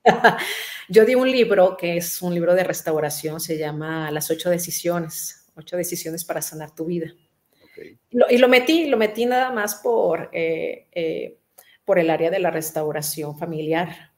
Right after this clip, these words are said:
Speaker 1: porque en eso, eh, en eso nos enfocamos, en la restauración familiar ahora.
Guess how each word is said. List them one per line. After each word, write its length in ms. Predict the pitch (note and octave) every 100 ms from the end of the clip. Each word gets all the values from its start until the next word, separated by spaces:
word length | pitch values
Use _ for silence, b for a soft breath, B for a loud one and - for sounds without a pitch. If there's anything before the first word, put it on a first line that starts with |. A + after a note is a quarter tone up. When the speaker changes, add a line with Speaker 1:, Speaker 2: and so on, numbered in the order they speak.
| -
Speaker 1:
porque 460 | E3+ E3+ E3 - -
en 220 | E3+ D#3+
eso, 520 | D3+ - E3 D#3 - _ -
eh, 260 | E3 - -
en 140 | F3
eso 180 | E3+ E3+
nos 240 | D#3+ D3+
enfocamos, 560 | D3+ - - G#3+ A3+ F3+
en 100 | D#3
la 60 |
restauración 640 | D#3 D3 D#3 D#3 D3+ - D#3
familiar 400 | D#3+ D3+ D3 D3
ahora. 320 | D3 F#3+